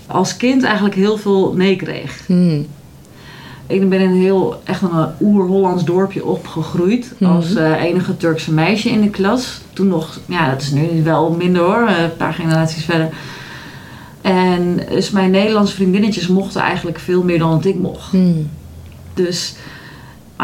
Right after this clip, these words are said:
Speaker 1: don't know, zij gingen op balletles. Ik mocht niet op ballet. Ik, ik heb niet gesport en al die dingen.
Speaker 2: Ja.
Speaker 1: Dat, dat deden meisjes niet. Dat
Speaker 2: Nee.
Speaker 1: hoorde niet. Dat hoorde niet in onze cultuur. Dus mijn, want mijn ouders spiegelden natuurlijk hun kind ook weer aan andere Turkse ouders.
Speaker 2: Ja.
Speaker 1: Dus dat was hun community. Terwijl
Speaker 2: Ja.
Speaker 1: mijn community was
Speaker 2: Ja.
Speaker 1: een Nederlandse community.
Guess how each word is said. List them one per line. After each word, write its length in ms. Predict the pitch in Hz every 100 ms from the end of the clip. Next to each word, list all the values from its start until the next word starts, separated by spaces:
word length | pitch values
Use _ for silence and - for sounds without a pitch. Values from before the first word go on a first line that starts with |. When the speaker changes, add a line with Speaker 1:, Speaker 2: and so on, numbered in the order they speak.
| 170
Speaker 1:
don't 120 | 170
know, 240 | 160 160 160
zij 200 | 151 -
gingen 180 | 170
op 180 | 165 156
balletles. 760 | 160 160 170 - 165 165 170 -
Ik 100 | 160
mocht 180 | 165 165
niet 180 | 156
op 100 | 156
ballet. 260 | 156 147 -
Ik, 120 | 156
ik 260 | - 160 160
heb 140 | 165
niet 240 | 180 170 -
gesport 840 | 185 - - 170 170 165 165 165
en 160 | 123 -
al 120 | 160
die 140 | 165
dingen. 180 | 160 165
Speaker 2:
Ja. 60 | 160
Speaker 1:
Dat, 80 | 165
dat 140 | 165
deden 300 | 147 151 151
meisjes 440 | 143 131 - 160 -
niet. 220 | 156 147
Dat 160 | 160
Speaker 2:
Nee. 160 | 185 180
Speaker 1:
hoorde 180 | 196 190
niet. 300 | 180 170 170
Dat 120 | 160
hoorde 240 | 160 160 160
niet 180 | 156
in 140 | 156 156
onze 180 | 147 -
cultuur. 460 | 160 156 190 190
Dus 160 | 170 165
mijn, 180 | 175 165
want 120 | 185
mijn 180 | 202 156
ouders 260 | 190 190
spiegelden 400 | - 220 196 190
natuurlijk 320 | 180 185 180 175
hun 100 | 170
kind 260 | 190 190
ook 200 | - 180
weer 140 | 185 165
aan 180 | -
andere 320 | - 208 175 -
Turkse 340 | 175 156 -
ouders. 500 | 143 139 117 - -
Speaker 2:
Ja. 200 | 185 180 147 - - - - - - -
Speaker 1:
Dus 160 | 180
dat 180 | 202 202
was 200 | 190 180
hun 300 | 185 226 220
community. 680 | 202 180 170 160 156 151 151
Terwijl 240 | 196 196
Speaker 2:
Ja. 60 | 170
Speaker 1:
mijn 240 | 175 247 247
community 480 | 190 175 170 180 180
was 140 | 185
Speaker 2:
Ja. 60 | 220
Speaker 1:
een 80 | 226
Nederlandse 480 | 262 247 190 -
community. 680 | - 175 165 160 156 135 139